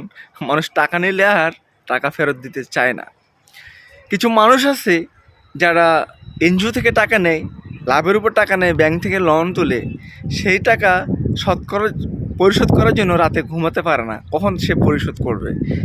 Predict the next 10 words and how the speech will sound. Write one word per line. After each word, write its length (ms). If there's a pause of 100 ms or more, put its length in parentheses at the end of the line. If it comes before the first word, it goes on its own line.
(140)
কিন্তু 300 (480)
কারো 220
কাছে 280 (540)
ধারে 300
টাকা 240
নিলে 260 (340)
সেই 220
টাকা 240 (120)
আর 100
পরিশোধ 360